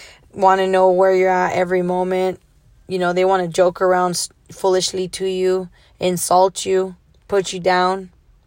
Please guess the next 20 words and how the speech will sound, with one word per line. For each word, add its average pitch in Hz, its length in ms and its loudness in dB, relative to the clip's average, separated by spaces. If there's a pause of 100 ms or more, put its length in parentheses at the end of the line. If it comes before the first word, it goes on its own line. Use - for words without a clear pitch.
(760)
They 190 100 0
wanna 190 240 2
push 196 320 -4
your 185 80 0
buttons, 185 640 0
you 190 80 -4
know, 185 400 -2
threaten 185 380 2
you. 190 340 -4 (1500)
They 185 120 2
wanna 185 240 4
bully 190 480 0
you. 196 320 -2 (1200)
They 185 120 0
wanna 185 280 2
digitally 185 720 2
spy 175 440 2
you. 196 340 0
They 185 160 2
wanna 185 440 4